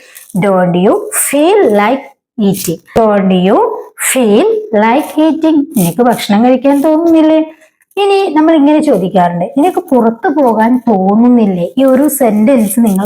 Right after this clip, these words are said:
പഠിച്ചു വെക്കുക ട്ടോ. അപ്പൊ ഏത് വെർബിന്റെ കൂടെ വേണമെങ്കിലും നമുക്കിത് യൂസ് ചെയ്യാം. നമ്മൾ ഡെയിലി ലൈഫിൽ യൂസ് ചെയ്യുന്നതാണല്ലോ. "Don't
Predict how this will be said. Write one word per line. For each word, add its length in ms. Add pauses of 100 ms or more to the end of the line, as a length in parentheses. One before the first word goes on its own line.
പഠിച്ചു 360
വെക്കുക 400
ട്ടോ. 80
അപ്പൊ 480 (140)
ഏത് 280
വെർബിന്റെ 520 (100)
കൂടെ 220
വേണമെങ്കിലും 540 (120)
നമുക്കിത് 360 (120)
യൂസ് 300
ചെയ്യാം. 300 (100)
നമ്മൾ 260
ഡെയിലി 300
ലൈഫിൽ 340
യൂസ് 220
ചെയ്യുന്നതാണല്ലോ. 600 (680)
"Don't 360